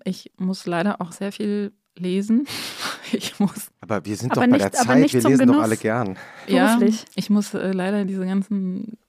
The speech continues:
Speaker 1: ich kann dann nicht sagen, „Oh nee, Afghanistan ist mir jetzt zu stressig“, sondern ich, natürlich m-, beschäftigt mich das und gucke ich mir das an und muss irgendwie alles aufsaugen. Dann muss ich sehr viel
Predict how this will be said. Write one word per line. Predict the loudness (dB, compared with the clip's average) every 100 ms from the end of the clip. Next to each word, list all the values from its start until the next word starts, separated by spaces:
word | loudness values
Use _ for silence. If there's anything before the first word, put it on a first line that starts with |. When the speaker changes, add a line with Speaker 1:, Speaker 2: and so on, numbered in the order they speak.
| _ -20
Speaker 1:
ich | -12
kann | -4
dann | -2 0
nicht | -4
sagen, | -8 -10 -10
„Oh | -10 -8
nee, | -8 -8 -10
Afghanistan | -14 -10 -8 -8 -8 -10
ist | -10 -10
mir |
jetzt | -12 -12
zu | -10
stressig“, | -8 -6 -4 -4 -4
sondern | -2 -2 -2
ich, | -4 -4
natürlich | -4 -2 -2 -2 -2
m-, | -4 -4 -10 -20 _ -20 -20 -20 -20 -20 -20 _ -10
beschäftigt | -6 -2 -2 -2 -4 -2
mich | -2 0
das | -4 -2
und | -2
gucke | -2 -6
ich | -2
mir | 0
das | 0 -2
an | 2 4
und | 4
muss | 2 0 -2 -12 -6
irgendwie | 2 2 2
alles | 0 -2 -4 -4
aufsaugen. | -6 -4 -2 0 2 0
Dann | 0 0
muss | -2
ich | -4 -6
sehr | -2 -2
viel | 0 0 0 -4